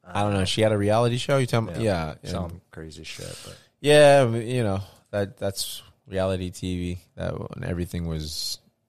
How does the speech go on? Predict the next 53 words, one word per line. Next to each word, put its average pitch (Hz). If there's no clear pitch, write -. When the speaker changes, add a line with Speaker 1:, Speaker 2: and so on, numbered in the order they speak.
Speaker 1:
yeah, 78
like 82
I -
said, 85
everything 78
bad 78
is 78
good, 73
good 73
is -
bad. -
And, -
and, 85
and 90
at 92
the 98
end 92
of 85
the 90
day, 92
we, 82
we -
start 82
watching 82
all 92
that 62
trash -
anyway. -
Speaker 2:
Yeah. 95
Speaker 1:
Uh, -
from, -
Speaker 2:
I 120
know 127
Speaker 1:
from 113
Speaker 2:
there's 123
Speaker 1:
the -
Speaker 2:
a -
big 127
campaign 110
to, 90
uh, 82
to, 90
Speaker 1:
What? 87
Speaker 2:
uh, 80
Speaker 1:
Get 80
rid 90
of 82
reality 87
Speaker 2:
Netflix, 85
Speaker 1:
T 87
V? 92
Speaker 2:
cancel 104
Netflix. -